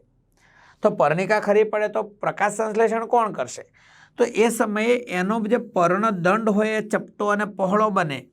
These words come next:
લીલો બને, હરિતદ્રવ્ય ધરાવતો બને અને પ્રકાશ સંશ્લેષણનું કાર્ય કરે. આવા પ્રકાશ સંશ્લેષણને કાર્ય કરતું જે પર્ણદંડ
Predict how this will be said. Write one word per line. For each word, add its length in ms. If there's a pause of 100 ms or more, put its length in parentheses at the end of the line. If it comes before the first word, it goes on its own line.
(380)
લીલો 420
બને, 420 (240)
હરિતદ્રવ્ય 680
ધરાવતો 480
બને 320 (300)
અને 180
પ્રકાશ 380
સંશ્લેષણનું 680
કાર્ય 280
કરે. 360 (360)
આવા 220
પ્રકાશ 360
સંશ્લેષણને 720
કાર્ય 360
કરતું 380
જે 100
પર્ણદંડ 800